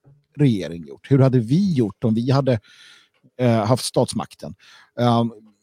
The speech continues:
och vi gjorde jämförelser med krig till exempel. Hur agerar man i ett krig och så? Och då, med, med det i, i eftertanken så blir också, eh,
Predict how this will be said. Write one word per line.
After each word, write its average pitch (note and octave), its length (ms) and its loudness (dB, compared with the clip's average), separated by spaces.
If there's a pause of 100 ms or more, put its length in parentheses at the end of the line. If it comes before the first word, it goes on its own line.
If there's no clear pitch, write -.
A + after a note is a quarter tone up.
(120)
och B2+ 600 4
vi C3+ 60 8
gjorde C3 480 8
jämförelser B2 680 6
med B2 200 0
krig B2 380 0
till A#2+ 140 0
exempel. G#2+ 440 -4
Hur B2+ 180 4
agerar A#2 300 0
man A2+ 120 2
i A#2+ 40 2
ett A2 80 -4
krig F#3 420 4
och C#3 100 4
så? F#2 160 -8
Och A#2+ 260 -6
då, D#3 360 2 (960)
med, F#3 220 4
med F3 140 6
det G#3+ 380 4
i, E3+ 360 0
i E3+ 60 4
eftertanken F#3 680 -2
så D#3+ 100 -8
blir C#3+ 220 0
också, C3 380 -2 (1040)
eh, B2+ 340 -4